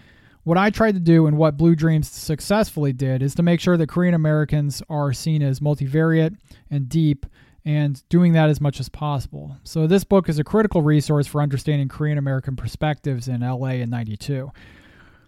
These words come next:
If you're looking for the broad overview of the riots without needing to get into that deep cultural perspective, I think there's no better book than the L A Times' own Understanding the Riots, Los Angeles Before and After the Rodney King Case.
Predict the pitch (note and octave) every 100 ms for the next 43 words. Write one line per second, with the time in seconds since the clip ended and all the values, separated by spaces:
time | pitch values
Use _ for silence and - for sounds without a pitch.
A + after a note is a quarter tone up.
0 | _ _ - D#3+ F#3+ A#3 B3+ B3 A3 F3
1 | C#3+ F3 F3+ E3+ E3 E3 E3 D#3 D#3 C#3
2 | C#3 C3 D#3 E3+ D3+ C#3 - D#3 D#3+ D#3
3 | D3 E3+ F3+ F3 E3 D3+ D3+ C3+ D3+ D3+
4 | D3+ C#3+ C#3 C3+ B2+ C3 E3 F3 - F3
5 | G3+ E3+ C#3 C3+ - B2+ A2+ B2 A#2 -
6 | - _ _ E3 F3 G#3 F3+ D#3+ F3 D3+
7 | D#3 C#3 E3+ E3 D3 C3+ C#3+ D3+ D3+ C#3+
8 | D3 D3 C#3 B2+ C#3 C3+ C3+ E3+ F3 F3+
9 | - E3+ D#3 C#3+ C3 C3+ C3 B2+ - D3+
10 | D#3+ D3 D#3+ D#3 D3+ C3+ C#3+ C3+ E3+ F3
11 | E3+ D3 C#3+ D3 C#3 C3+ C3 B2 A#2 D3
12 | C#3+ A#2+ B2 C#3+ - -